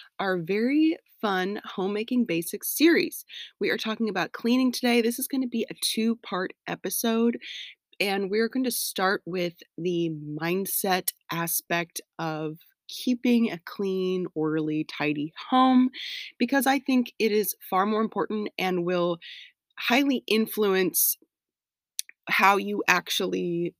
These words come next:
go about cleaning your home, your attitude,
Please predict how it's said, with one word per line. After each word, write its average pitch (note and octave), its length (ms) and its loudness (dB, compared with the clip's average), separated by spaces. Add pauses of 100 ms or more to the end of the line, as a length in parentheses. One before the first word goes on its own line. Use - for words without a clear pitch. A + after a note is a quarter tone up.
go F3+ 260 2
about E3 420 0 (100)
cleaning F3 420 -2
your D#3+ 140 -6 (100)
home, G3+ 400 0
your F3 220 -4
attitude, E3 720 -2